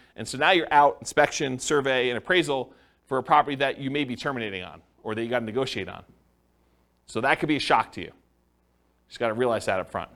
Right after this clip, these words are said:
Okay? Uh, there are gonna be things that come up on a property on inspection.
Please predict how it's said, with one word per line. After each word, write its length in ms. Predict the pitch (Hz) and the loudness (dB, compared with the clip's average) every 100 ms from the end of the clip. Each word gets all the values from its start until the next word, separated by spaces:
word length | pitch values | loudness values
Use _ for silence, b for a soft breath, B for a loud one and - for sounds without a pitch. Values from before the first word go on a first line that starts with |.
| _ _ _ _ _ _ _ _ _ _ _ _ | _ _ _ _ _ _ _ _ _ _ _ _
Okay? 220 | - 127 - _ _ _ _ _ _ _ _ _ _ _ _ _ _ _ _ _ b b b b b b b b b | -6 -6 -6 _ _ _ _ _ _ _ _ _ _ _ _ _ _ _ _ _ b b b b b b b b b
Uh, 220 | 131 120 | 0 0
there 100 | 127 | 4
are 40 | 165 | 4
gonna 100 | 202 | 4
be 100 | 196 | 2
things 300 | 202 185 175 | 0 0 -2
that 160 | 160 | -2
come 140 | 190 175 | 0 -2
up 100 | 165 | 0
on 80 | |
a 40 | 156 | -2
property 360 | 165 147 156 | 2 2 0
on 120 | 135 143 | -4 -6
inspection. 500 | - 139 - 92 | -2 -2 -2 -10